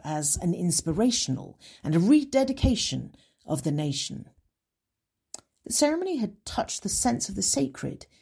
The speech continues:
in the population, heightening a sense of solidarity in both families and communities. They pointed to examples of reconciliation between long feuding neighbours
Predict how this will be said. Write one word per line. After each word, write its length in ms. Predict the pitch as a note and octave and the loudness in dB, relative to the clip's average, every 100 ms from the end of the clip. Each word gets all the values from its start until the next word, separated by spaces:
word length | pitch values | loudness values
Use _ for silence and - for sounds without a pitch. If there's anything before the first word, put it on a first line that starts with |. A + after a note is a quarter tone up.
| _ | _
in 100 | - | 0
the 80 | E3+ | 0
population, 800 | C#3+ C#3+ - C3 B2 A#2+ - D2+ - - - | 0 -6 -4 -4 -4 -8 -10 -12 -14 -16 2
heightening 420 | C#4+ D#4 E4+ D#4+ | 4 4 2 0
a 60 | |
sense 320 | C#4 F3+ C#3+ D3 | 0 0 -2 -4
of 80 | |
solidarity 880 | C#3+ - C3 B2+ - C#3 C3+ - B2+ B2+ | -2 -2 0 0 0 -2 -2 -4 -6 -4
in 100 | D3+ | -4
both 240 | D3 C#3+ | -2 -2
families 720 | C#3+ C#4+ C4+ F3 B2+ - - - | -2 0 2 2 0 -4 -8 -8
and 160 | C#3+ D3+ | -8 -6
communities. 920 | E3+ F3 E3+ C#3 - - - - - _ _ _ _ _ _ _ _ _ | 0 2 2 0 -6 -10 -6 -6 -8 _ _ _ _ _ _ _ _ _
They 80 | - | -2
pointed 360 | E4+ B3 F3 F3 | 2 2 2 2
to 80 | G#3 | 0
examples 500 | E3+ G3 F3+ F3 E3 | 4 4 4 2 -2
of 120 | E3+ | -2
reconciliation 920 | F#3+ G3+ G#3 - A#2+ C3 D4 - - | -2 0 0 0 0 0 -2 -2 -4
between 360 | C3+ - D#3+ E3+ | -4 -2 -2 2
long 280 | A3+ A#3+ A3+ | 2 4 2
feuding 400 | G#3+ G#3+ G#3 G#3+ | 0 0 4 4
neighbours 560 | B3+ A3+ C#3 B2+ - | 4 2 0 -2 -6